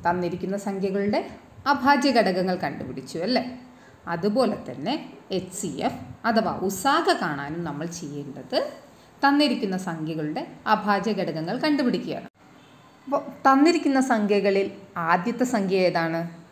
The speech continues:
പതിനഞ്ച്. പതിനഞ്ചിൻ്റെ അവസാനത്തെ അക്കം അഞ്ചായതുകൊണ്ട് പതിനഞ്ചിൻ്റെ ഒരു ഘടകം എന്തായിരിക്കും? അഞ്ച്. പതിനഞ്ചിനെ നമ്മൾ അഞ്ച് കൊണ്ട് ഹരിച്ചാൽ നമുക്ക് എന്താ ഉത്തരം കിട്ടുന്നത്?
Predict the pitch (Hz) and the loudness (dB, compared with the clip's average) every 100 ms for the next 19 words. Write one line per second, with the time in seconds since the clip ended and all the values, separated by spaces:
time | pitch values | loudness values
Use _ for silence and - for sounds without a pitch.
0 | - 147 139 151 143 - - - - - | -6 -4 -4 -6 -8 -10 -12 -14 -20 -20
1 | - - - - - 143 139 180 214 180 | -20 -20 -20 -16 -10 -8 -4 -2 -2 -4
2 | 165 156 240 - - - - 180 175 202 | -4 -2 -2 -4 -12 -16 -6 -2 -2 0
3 | 262 277 285 277 180 - - 240 285 - | 2 4 4 2 2 -2 -6 0 0 -2
4 | - - - - - 170 208 277 359 262 | -18 -20 -20 -8 -4 0 2 4 6 4
5 | 165 160 156 - 127 - 233 587 - - | 2 -2 -6 -8 -10 -4 0 0 -4 -14
6 | - - - - - 262 277 277 269 254 | -20 -20 -20 -4 2 4 4 4 4 4
7 | 262 240 277 262 220 214 240 233 208 202 | 4 4 2 4 4 4 2 0 0 0
8 | 196 196 196 190 190 - - - - - | 0 -2 -4 -4 -6 -10 -20 -20 -18 -8
9 | 156 147 143 - - - - - - - | -6 -4 -6 -8 -10 -16 -20 -20 -20 -20
10 | - - - - - 180 170 190 175 175 | -20 -20 -20 -8 0 2 2 -2 -2 -4
11 | 156 139 127 254 - - - - - - | -6 -6 -4 -4 -6 -14 -20 -20 -8 -2
12 | 208 247 311 277 208 165 156 143 - 214 | 2 4 4 4 2 0 -4 -6 -2 -2
13 | 196 190 185 165 180 175 - 185 208 196 | -2 -4 -6 -4 -2 -2 -2 0 2 0
14 | - 175 170 170 175 | -2 -2 -2 0 0